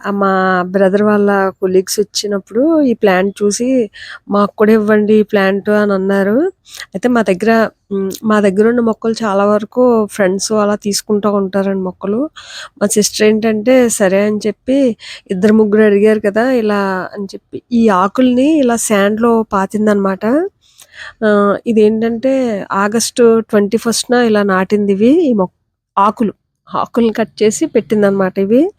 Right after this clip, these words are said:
ఆ, పెట్టినప్పుడైతే నేను, "ఆ, వస్తాయేంటి?" అనుకున్నాను.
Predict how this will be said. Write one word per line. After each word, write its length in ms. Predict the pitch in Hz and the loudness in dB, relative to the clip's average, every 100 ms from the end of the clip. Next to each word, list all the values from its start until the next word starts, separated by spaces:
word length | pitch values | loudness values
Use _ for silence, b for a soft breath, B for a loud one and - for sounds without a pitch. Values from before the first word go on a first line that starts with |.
| B B B B B - | B B B B B -8
ఆ, 60 | 196 196 185 180 165 - - | -4 -2 -2 -4 -8 -12 -4
పెట్టినప్పుడైతే 960 | 196 - 226 220 226 220 254 262 247 208 | -4 0 -2 2 2 2 2 4 2 0
నేను, 280 | 214 208 | -2 -2
"ఆ, 220 | 202 185 202 | -2 -2 -2
వస్తాయేంటి?" 760 | 190 - - 220 214 208 220 | -4 -8 -2 0 0 0 0
అనుకున్నాను. 760 | 220 208 208 202 196 202 262 | 2 0 -2 -2 -2 -2 -2